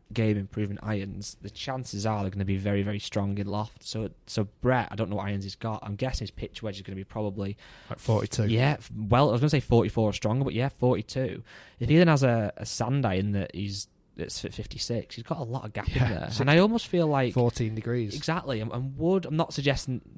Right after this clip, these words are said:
Speaker 1: that, that that consumer kind of would, but i-, if that golfer walked into a retailer for a set of those irons,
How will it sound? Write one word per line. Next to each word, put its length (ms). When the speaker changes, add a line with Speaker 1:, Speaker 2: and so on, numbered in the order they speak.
Speaker 1:
that, 160
that 160
that 200
consumer 460
kind 200
of 60
would, 340
but 180
i-, 180
if 400
that 200
golfer 720
walked 480
into 280
a 40
retailer 760
for 320
a 40
set 200
of 80
those 200
irons, 560